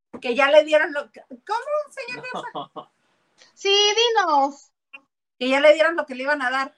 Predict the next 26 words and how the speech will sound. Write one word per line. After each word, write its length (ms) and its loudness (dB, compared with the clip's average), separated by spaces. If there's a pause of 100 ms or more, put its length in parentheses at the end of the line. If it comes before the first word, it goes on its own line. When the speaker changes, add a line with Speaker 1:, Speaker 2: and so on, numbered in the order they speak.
Speaker 1:
<laughs> 800 -2
Que 140 -4 (100)
por 200 -12
eso 280 -12
ya 120 -4
Speaker 3:
Pero, 180 2
Speaker 1:
se 60 -4
Speaker 3:
pues, 160 0
fue 120 2
como 200 0
Speaker 1:
presentaron. 260 -2
Speaker 3:
tres 100 0
años. 640 -2 (1120)
Speaker 1:
Pues 220 -8
sí, 240 -16 (320)
lo 240 -14
que 80 -10
duraba 400 0
la 100 -2
beca, 340 -4
mana, 300 -4
lo 80 -6
que 120 -10
duraba 340 -4
la 100 -2
beca. 380 -8